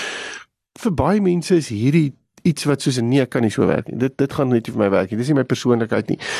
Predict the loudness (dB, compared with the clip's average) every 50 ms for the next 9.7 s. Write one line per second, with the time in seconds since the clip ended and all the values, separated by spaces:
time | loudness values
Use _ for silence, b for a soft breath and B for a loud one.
0 | B B B B 0 0 2 2 0 0 0 -2 -4 -2 -2 0 0 0 0 0
1 | 0 0 0 0 0 2 2 2 2 2 2 -2 -2 2 2 0 2 2 0 -2
2 | -2 0 0 0 0 2 0 0 -2 -2 -2 -2 0 2 2 2 2 0 0 -4
3 | -8 -12 _ _ _ _ -14 -2 2 4 4 4 4 0 -4 -8 -6 -4 -2 0
4 | 0 2 2 2 2 2 0 0 0 2 2 2 2 0 -2 -2 -4 _ _ _
5 | _ _ _ _ _ _ _ _ 0 2 2 2 2 0 -2 -2 B B B B
6 | B B 0 0 0 0 0 0 2 2 2 0 -2 -2 0 0 0 0 -2 -2
7 | 0 0 2 2 2 0 0 0 0 0 -2 -2 -2 -2 -4 -4 B B B B
8 | B -4 -2 -2 -2 0 -2 -2 -2 -2 -2 -2 -2 -2 -2 0 0 0 0 0
9 | -2 -2 -2 -2 -4 -6 -2 0 2 2 2 2 0 -2